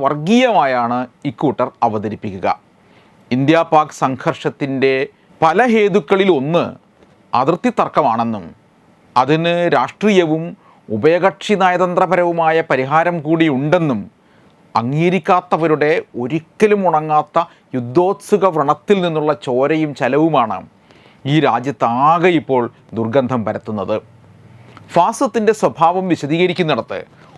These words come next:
ഉംബർട്ടോ എക്കോ അടക്കമുള്ള മുഴുവൻ ചിന്തകരും ചൂണ്ടിക്കാട്ടിയത് ഈ യുദ്ധോത്സുകതയാണ്. പാനലിസ്റ്റിനോട് ലൈവായി ഭാരത് മാതാ കീ ജയ് വിളിപ്പിക്കുന്ന അർണബ് ഗോസ്വാമി മുതൽ ഇന്ത്യയുടെ ആക്രമണശേഷിയുടെ വിവരണം എന്ന നിലയിൽ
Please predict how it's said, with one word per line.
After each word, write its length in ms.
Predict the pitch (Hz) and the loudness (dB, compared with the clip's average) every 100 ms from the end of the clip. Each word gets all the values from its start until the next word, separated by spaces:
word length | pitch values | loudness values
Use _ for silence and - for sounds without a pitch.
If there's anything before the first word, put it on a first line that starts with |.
| - | -8
ഉംബർട്ടോ 360 | 123 151 156 190 185 | -2 0 0 2 0
എക്കോ 180 | 156 160 | 0 2
അടക്കമുള്ള 500 | 143 135 156 139 135 139 | 2 2 -2 0 2 0
മുഴുവൻ 340 | 156 127 151 185 - | 0 -4 -2 -2 -2
ചിന്തകരും 460 | 131 139 151 139 135 127 | -2 0 0 -2 -4 -8
ചൂണ്ടിക്കാട്ടിയത് 760 | 139 165 - 123 117 113 107 120 127 _ _ _ - 131 | -4 -2 -2 -4 -4 -6 -4 -4 -6 _ _ _ -8 -4
ഈ 20 | 143 147 | -2 -2
യുദ്ധോത്സുകതയാണ്. 1080 | 127 104 - 143 113 - 104 104 101 90 92 92 _ - | -2 -4 -2 -2 -2 -8 -6 -2 -2 -2 -4 -10 _ -2
പാനലിസ്റ്റിനോട് 800 | 190 233 285 277 - 226 214 196 202 196 | 0 0 0 -2 -2 0 2 2 2 2
ലൈവായി 640 | 139 165 220 240 196 185 202 156 | 2 2 2 4 2 0 -2 0
ഭാരത് 320 | 127 175 220 185 | 0 0 -2 -2
മാതാ 200 | 185 175 | 0 -2
കീ 120 | - 170 156 | -4 -4 0
ജയ് 180 | 165 160 | 0 0
വിളിപ്പിക്കുന്ന 520 | 151 135 151 156 139 139 147 127 | -2 -4 -6 -6 -4 -2 -2 -4
അർണബ് 320 | 120 156 175 | -4 -6 -4
ഗോസ്വാമി 440 | 143 127 143 131 127 | -2 -2 -2 -4 -2
മുതൽ 220 | 110 101 80 - _ _ - _ - 135 | -4 -6 -8 -16 _ _ -20 _ -4 0
ഇന്ത്യയുടെ 400 | 165 185 165 165 139 | 2 2 4 2 2
ആക്രമണശേഷിയുടെ 920 | 143 123 196 196 190 175 156 - 151 151 151 | 0 -2 -2 -2 -2 -2 -2 -2 -2 -2 -2
വിവരണം 440 | 127 147 165 180 180 | -2 0 0 0 -2
എന്ന 120 | 160 151 | -2 -2
നിലയിൽ 280 | 131 127 | 0 -2